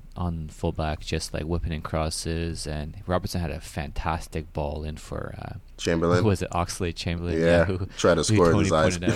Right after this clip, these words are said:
Speaker 1: out.
Speaker 2: <laughs>
Speaker 1: Score, to-, score like Tony scores headers with his eyes closed. Hope for the best. <laughs>
Speaker 2: Oh, God, yeah. He, he not only closed his eyes as he was heading the ball, he om-, he actually tried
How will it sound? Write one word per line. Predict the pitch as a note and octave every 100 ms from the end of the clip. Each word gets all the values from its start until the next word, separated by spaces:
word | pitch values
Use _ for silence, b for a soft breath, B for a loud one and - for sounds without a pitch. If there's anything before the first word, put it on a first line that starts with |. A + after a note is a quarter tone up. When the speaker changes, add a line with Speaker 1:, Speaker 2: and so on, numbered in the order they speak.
| - - G#2+
Speaker 1:
out. | A2
Speaker 2:
<laughs> | - C3+ G#2+ - - -
Speaker 1:
Score, | G#2
to-, | A2
score | - A#2+ A#2+
like | G#2+ -
Tony | A2+ G#2+
scores | - - E2+
headers | F#2 E2 F2
with | F2+
his | F#2 F2+
eyes | G2 G2
closed. | - F#2+ F#2+
Hope | - - -
for | - -
the | D#2
best. | - - -
<laughs> | B B B B B B E3 -
Speaker 2:
Oh, | - C3 C3 B2+ B2+ B2 B2 A#2
God, | F#2 G#2 G#2+ G#2+ F2+ -
yeah. | G2 G#2 G#2 G2+ F2 -
He, | A2+ A#2 A2+ G#2+ F2 -
he | - C#3
not | F3+
only | G3+ F#3 E3+ D3 F#2+ - -
closed | - B2+ C3+ B2
his | A2+ G#2+
eyes | A2+ G#2+
as | G2+ F2+
he |
was | F#2
heading | G#2+ G#2+ F#2+
the |
ball, | E2+ F2 E2+
he | D#2 A#2+
om-, | C#3+ E3+ -
he | - C3+
actually | D3+ A3 F3 C3+
tried | - - A#2 A2+ A2 G2+